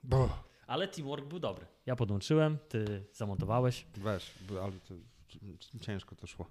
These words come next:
Speaker 2: Ale zrobione.
Speaker 1: Nie, no to zrobione, oczywiście.
Speaker 2: Jakoś słyszałeś, dzisiaj tutaj będzie już audiofilska wręcz.
Speaker 1: My, myślę, że tak. Ale, a c-, co do tego, czy, czy można zabić sobie, so-, w sobie byciaka? No,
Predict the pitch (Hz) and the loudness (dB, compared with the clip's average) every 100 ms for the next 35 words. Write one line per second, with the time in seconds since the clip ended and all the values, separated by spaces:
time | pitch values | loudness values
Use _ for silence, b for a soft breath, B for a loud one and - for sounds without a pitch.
0 | - - 104 110 120 220 226 92 87 - | -8 0 6 8 8 10 10 10 6 0
1 | 185 107 101 160 220 269 294 220 104 143 | 2 2 2 -2 -4 -2 0 2 0 0
2 | 110 127 120 117 123 - - 135 98 92 | 4 10 10 10 4 6 10 12 10 6
3 | 92 113 123 123 104 110 113 107 110 120 | 4 6 6 4 4 6 8 8 8 8
4 | 131 - - - - _ _ - 127 165 | 6 4 -6 -8 -12 _ _ 12 12 12
5 | - 139 - 90 87 85 - - 98 104 | 12 8 8 2 2 0 -4 -4 0 0
6 | 107 107 104 95 98 78 - - - B | 0 -2 -2 -2 -2 -4 -8 -20 -20 B
7 | B B B - 123 123 117 - 120 - | B B B 0 2 2 0 -2 -4 -4
8 | 117 - 117 123 117 113 - - 110 - | -10 -8 -6 -4 -2 -4 -6 -8 -8 -4
9 | 113 107 107 107 98 - 101 95 98 - | -2 0 0 -2 -4 -6 -4 -4 -6 -8
10 | - 107 104 - 98 95 95 85 - 139 | -6 -4 -4 -2 -2 0 -2 -8 -10 -12